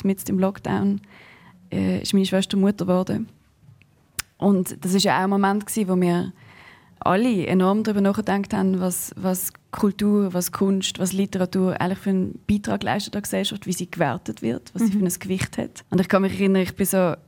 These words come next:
Speaker 1: es hat eine ganz absurde Situation gegeben, als ich an einem Kiosk vorbeigelaufen bin.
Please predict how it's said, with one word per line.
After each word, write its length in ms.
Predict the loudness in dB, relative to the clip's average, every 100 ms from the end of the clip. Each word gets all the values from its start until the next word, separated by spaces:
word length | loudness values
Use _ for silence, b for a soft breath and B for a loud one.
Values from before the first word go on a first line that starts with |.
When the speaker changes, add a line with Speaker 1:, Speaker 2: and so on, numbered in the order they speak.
| _ _ _
Speaker 1:
es 80 | -4
hat 80 | -2
eine 60 | 2
ganz 260 | 2 0
absurde 320 | -4 -4 -4
Situation 480 | -4 -4 -4 0 0
gegeben, 160 | 0 -2
als 80 | 0
ich 40 | 0
an 100 | 0
einem 120 | 0
Kiosk 440 | 0 0 0 -6
vorbeigelaufen 680 | -8 -4 -2 0 -2 -2 -2
bin. 280 | 0 0